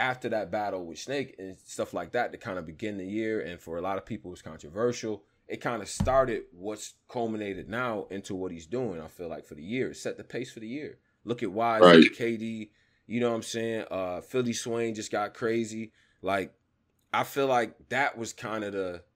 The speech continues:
Speaker 1: you know what I'm saying? That was the momentum. And now when we cut through all the politics and people just get back to battling, now it becomes about storylines and what people are bought into and what people actually wanna see. That's what I think. That,
Speaker 2: Yeah.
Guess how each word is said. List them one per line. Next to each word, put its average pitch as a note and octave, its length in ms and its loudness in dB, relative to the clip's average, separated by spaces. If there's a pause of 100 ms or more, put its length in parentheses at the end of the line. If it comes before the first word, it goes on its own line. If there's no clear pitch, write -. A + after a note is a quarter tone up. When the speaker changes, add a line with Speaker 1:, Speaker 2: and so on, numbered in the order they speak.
(260)
Speaker 1:
you B2 120 -4
know C#3 80 2
what C#3+ 40 2
I'm C#3 60 -2
saying? C#3 280 -2
That A2+ 180 0
was A2+ 140 -2
the A2 80 0
momentum. G#2 680 -2 (100)
And G2 200 -4
now A#2 260 2
when G2+ 260 -2
we G2+ 80 -4
cut G2 300 -2
through G#2+ 160 0
all G2 140 2
the F2 80 -4
politics A2+ 560 -2
and D#2 100 -12
people F#2+ 240 -8
just E2 180 -14
get F2+ 200 -6
back F#2 220 -6
to D#2+ 80 -12
battling, F#2+ 500 -2 (440)
now A2 440 0
it F#2+ 100 -6
becomes F#2+ 400 -6
about F2 480 -4 (140)
storylines F2 840 0
and D#2 320 -12
what G#2+ 220 0
people G#2 280 -6
are F#2 40 -4
bought F#2 260 -4
into F2+ 460 -10
and D#2+ 160 -14
what G2+ 300 -6 (200)
people G2 300 -4
actually F#2 380 -6
wanna D#2+ 240 -12
see. G#2 360 -8 (380)
That's F2+ 260 -4
what E2 140 -4
I E2 80 -6
think. F2 260 -12 (120)
That, G#2+ 140 12
Speaker 2:
Yeah. E2+ 140 10